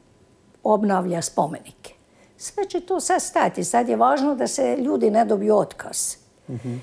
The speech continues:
Speaker 1: I može se dogoditi, što je jedna od opcija o kojoj smo mi već razgovarali, da ćemo možda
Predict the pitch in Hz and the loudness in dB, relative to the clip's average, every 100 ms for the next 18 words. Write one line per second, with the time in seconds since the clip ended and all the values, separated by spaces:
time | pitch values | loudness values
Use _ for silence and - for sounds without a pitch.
0 | - 202 208 233 294 359 - 277 302 311 | -6 0 4 4 4 0 -2 -2 -2 2
1 | 330 320 320 - - - 214 202 208 214 | 0 0 -4 -6 -12 -4 0 0 2 2
2 | 233 233 190 180 180 - _ - 185 202 | 2 2 0 -2 -4 -12 _ -6 2 4
3 | 220 - - 302 233 - 208 190 214 208 | 2 0 0 2 2 2 0 0 -2 -2
4 | 233 262 254 262 220 226 254 262 196 180 | -2 -4 -4 -6 -4 -2 -2 -2 -4 -4
5 | 175 202 196 226 285 294 349 | -4 -4 -2 0 0 0 -2